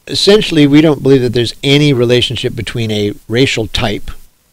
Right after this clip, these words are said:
and the culture. Different cultures are at different stages or different, uh, levels of complexity, but that has nothing to do whatsoever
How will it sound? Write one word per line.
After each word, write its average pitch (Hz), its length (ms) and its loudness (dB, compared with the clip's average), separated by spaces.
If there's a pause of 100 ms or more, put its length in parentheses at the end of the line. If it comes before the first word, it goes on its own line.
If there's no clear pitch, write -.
(560)
and 139 180 0
the 156 60 0
culture. - 400 -2 (2000)
Different 139 480 -2 (180)
cultures 139 720 0 (1040)
are 117 140 0
at 117 180 -4
different 135 400 -2 (680)
stages 131 680 2
or 117 140 0
different, 123 680 -4 (140)
uh, 107 300 -8 (1160)
levels 123 400 2
of 107 140 -8
complexity, 113 760 -2 (540)
but 160 100 -4
that 180 100 4
has 160 140 4
nothing 151 520 0
to - 100 -6
do 143 260 4
whatsoever 127 840 0